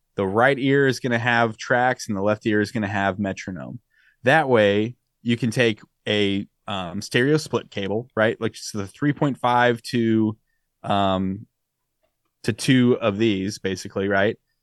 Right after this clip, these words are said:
And plug those into two different channels on a mixer, and then you could just send the metronome to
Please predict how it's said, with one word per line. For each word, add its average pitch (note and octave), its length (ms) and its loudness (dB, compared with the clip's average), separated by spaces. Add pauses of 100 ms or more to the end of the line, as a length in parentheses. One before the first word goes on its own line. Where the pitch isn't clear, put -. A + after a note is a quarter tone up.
(220)
And A2 200 0
plug C3+ 320 4
those C3+ 360 4
into A#2 800 0 (240)
two - 180 -2
different C3+ 360 0
channels A2+ 420 0
on G#2 220 0
a G2+ 40 0
mixer, G#2 640 -2 (340)
and A2+ 160 2
then A#2 160 4
you A2+ 180 4
could G#2 380 0 (600)
just B2 400 0
send G#2+ 540 0 (720)
the G#2+ 200 2
metronome G#2+ 560 0
to G2+ 560 0